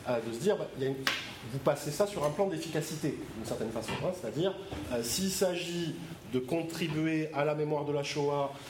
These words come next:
et, de, et à faire en sorte que cette mémoire continue d'être travaillée, hein,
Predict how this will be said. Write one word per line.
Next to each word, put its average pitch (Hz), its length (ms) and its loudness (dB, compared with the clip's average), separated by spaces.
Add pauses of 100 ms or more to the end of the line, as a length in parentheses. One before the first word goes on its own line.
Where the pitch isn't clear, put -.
(120)
et, 131 140 4
de, 127 460 0
et 117 60 0
à 110 140 -2
faire - 260 2
en 139 60 2
sorte 147 500 0
que 143 240 2
cette 131 360 -2
mémoire 147 540 4 (260)
continue 170 440 2
d'être 143 260 -2
travaillée, 147 600 2 (180)
hein, 113 60 -4